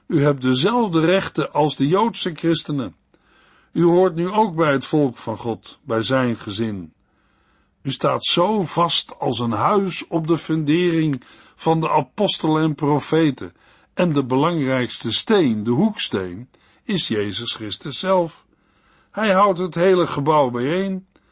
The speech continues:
Wij vormen samen met hem een heilige tempel voor God, een tempel die steeds groter wordt. Ook u wordt door de geest in dit gebouw, in dit huis van God, ingevoegd. Ja,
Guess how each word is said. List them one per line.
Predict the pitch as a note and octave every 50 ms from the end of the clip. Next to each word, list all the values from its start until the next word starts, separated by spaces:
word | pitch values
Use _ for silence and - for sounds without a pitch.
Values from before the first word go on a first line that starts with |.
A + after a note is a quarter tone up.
| _ _ _ _ _ _ _ _ -
Wij | - E3 F#3+ G3
vormen | E3+ D3 G3 G#3 G3+ G3 G3 F#3+ E3
samen | - - A3 G#3+ A3 A3 G3+ F#3+ F3+
met | E3+ E3 E3+ D#3
hem | - F#3+ G#3 G3+ F#3
een | F#3+ F3+ D#3+
heilige | D3+ A#2+ A2+ C#3 F#3+ A3 A#3 A3 G#3 G3 E3 - - D#3 C#3+ -
tempel | - G3 G#3+ G3+ F#3 - F3+ E3 D#3+ C#3+
voor | B2+ D3 C#3+ B2+
God, | - - D#3+ D3+ B2+ - - _ _ _ - - - - - -
een | - D#3 D#3
tempel | - - G#3 G#3 F#3 E3 F3+ F3+
die | E3 E3+ F3+ E3+
steeds | D#3 - - - - A#3+ A3+ A3 G#3 - -
groter | - - - G#3+ G#3 G#3 G3+ F#3 - C#3+
wordt. | B2+ A#2+ A2+ G#2+ - - - _ _ _ _ _ _ _ _ _ _ _ _ -
Ook | - B2+ B2 -
u | - C4+ A3+ A#3
wordt | G#3+ E3+ E3 F3 E3+ D3
door | E3+ F3 E3
de | D3 D3
geest | - - F3 F3 E3+ D#3+ D3 - -
in | - - F#3 F3 D#3+
dit | D#3 E3 D#3+ -
gebouw, | - - D3+ C#3+ C#3+ C#3+ C#3+ C3 A#2 G#2 F2+ - - - - _ _ _
in | - E3+ E3 D#3
dit | D#3+ G3 G3+ E3+
huis | - C#3+ D3+ E3+ E3+ D#3+ C#3 - -
van | - C3 B2+
God, | G#2 - A#2+ A2+ - - - _ _ _
ingevoegd. | - F#3 G#3 G#3 G3 E3 - - B2+ A2+ A#2 A#2 G2 - - _ _ - _ _ _ _ _ _ _ _ _ _ _ _ _ _
Ja, | _ - G#2+ G#2+ G2+ F#2 E2+ D#2+